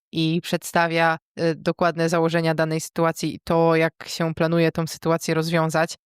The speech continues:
a nie gdzieś tam kręci i wymyśla, to jest się w stanie po prostu dojść do jakiegoś tam kompromisu. Także ja po prostu wyszłam do wszystkich prowadzących z tym, że słuchajcie, no nie będzie mnie do maja, ale w maju już będę i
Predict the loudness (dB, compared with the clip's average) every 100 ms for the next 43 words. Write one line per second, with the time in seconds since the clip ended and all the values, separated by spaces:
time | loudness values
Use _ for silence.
0 | -6 -2 0 -2 -4 -8 -6 -4 -2 -2
1 | -2 -2 -2 -2 -2 -2 -2 -2 0 -2
2 | -2 -4 -2 0 0 0 -2 -4 -8 -4
3 | -4 -2 -2 -4 -8 -8 -6 -8 _ _
4 | -2 0 0 0 0 0 -2 -2 -2 -2
5 | -4 -6 _ -6 -4 -2 -2 -2 -6 -8
6 | -8 _ _ -4 0 2 2 -2 -6 -6
7 | -4 -6 -2 -2 -2 -6 -8 -8 -8 -2
8 | 0 0 -2 -6 -12 -4 -2 0 -2 2
9 | 4 4 2 -2 -4 -4 -2 -4 -2 0
10 | 0 0 -2 -2 -2 -2 -2 -2 0 0
11 | -2 0 2 2 0 2 2 2 0 0
12 | 0 0 0 0 0 -4 -6 -2 0 2
13 | 2 0 -4 _ -2 0 2 0